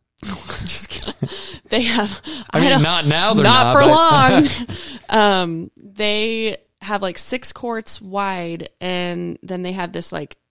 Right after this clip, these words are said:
Speaker 2: bar up top that overlooks the courts, and then next to the courts, there's, like, weight rooms, and it's just, there's so much going on around you. It's,
Speaker 1: Right.
Speaker 2: it's hard, it's
Speaker 1: Distracting.
Speaker 2: difficult to focus.
Speaker 1: Yeah.
Speaker 2: Um,
Speaker 1: So I'm throwing this out there. When I finally have worn you down and talked you into being my co-host,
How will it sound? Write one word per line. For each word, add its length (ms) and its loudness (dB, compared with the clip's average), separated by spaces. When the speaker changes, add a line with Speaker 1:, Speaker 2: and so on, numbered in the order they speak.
Speaker 2:
bar 420 -2
up 140 -4
top 300 -4
that 160 -10
overlooks 480 -6
the 100 -10
courts, 440 -6
and 160 -8
then 200 -8
next 260 -4
to 60 -8
the 100 -6
courts, 440 -6
there's, 160 -12
like, 160 -14
weight 320 -10
rooms, 320 -4
and 120 -12
it's 120 -4
just, 160 -4
there's 180 -6
so 200 -2
much 200 -4
going 200 -4
on 160 -6
around 320 -8
you. 140 -6
It's, 100 -8
Speaker 1:
Right. 280 2
Speaker 2:
it's 240 -10
hard, 320 2
it's 120 -2
Speaker 1:
Distracting. 20 -
Speaker 2:
difficult 420 -8
to 80 -6
focus. 680 -8
Speaker 1:
Yeah. 120 -10
Speaker 2:
Um, 600 -6
Speaker 1:
So 180 2
I'm 100 2
throwing 240 2
this 160 0
out 220 0
there. 240 0
When 360 4
I 200 -2
finally 560 0
have 220 0
worn 320 2
you 120 2
down 500 0
and 160 -4
talked 300 -2
you 80 2
into 160 0
being 240 -2
my 160 -4
co-host, 880 2